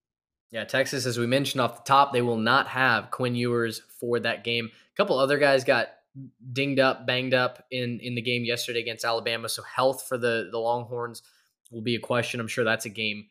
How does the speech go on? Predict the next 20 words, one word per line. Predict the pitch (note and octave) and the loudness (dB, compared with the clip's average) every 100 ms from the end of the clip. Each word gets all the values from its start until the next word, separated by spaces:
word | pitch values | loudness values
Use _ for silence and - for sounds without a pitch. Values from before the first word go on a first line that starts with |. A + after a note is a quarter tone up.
| _ _ _ | _ _ _
that | A2 A2 | -8 -6
we'll | A2 | -8
preview | - B2 A2+ G#2 A2 G#2+ | -6 -4 -4 -2 -4 -4
in | A#2+ | -8
its | A2+ A#2 | -10 -10
entirety, | A2 - A2 G#2+ G#2 G2+ - _ _ _ - | -10 -4 -2 -2 -4 -8 -12 _ _ _ -10
uh, | G2 F#2+ | -10 -8
this | B2 A#2 - - A#2 | -4 -4 -4 -8 -6
week | A#2 A2+ - | -4 -6 -6
in | A#2+ A#2+ | -8 0
the | |
midweek | F3 F#3 E3 C3+ | 4 6 6 6
episode. | D3 D#3 - C#3 A#2+ | 4 4 6 4 8
But | F3 D3 - | 8 8 2
guys, | D3+ D3 A#2+ A2 - _ _ _ - | 4 4 4 -2 -12 _ _ _ 0
week | D#3 E3+ | 0 0
two | - D#3+ D#3 D3 D3 | 4 6 6 4 2
in | D#3+ | 4
the | E3+ | 4
books. | C3+ C#3 C3 - | 6 6 6 -2